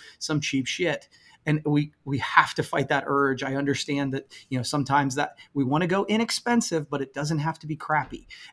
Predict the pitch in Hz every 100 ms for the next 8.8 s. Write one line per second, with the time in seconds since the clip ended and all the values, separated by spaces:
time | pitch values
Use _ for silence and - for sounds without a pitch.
0 | - 147 151 135 139 127 - 160 160 147
1 | 143 - 156 143 135 - - - 139 135
2 | 131 131 - - - - 156 139 135 135
3 | - 139 151 190 180 180 170 156 147 -
4 | 123 123 123 - _ _ _ _ _ -
5 | - - 127 123 - _ - 185 233 -
6 | 143 190 196 160 180 185 139 123 214 135
7 | - 127 - 165 135 147 156 160 147 165
8 | 135 139 143 147 131 139 131 113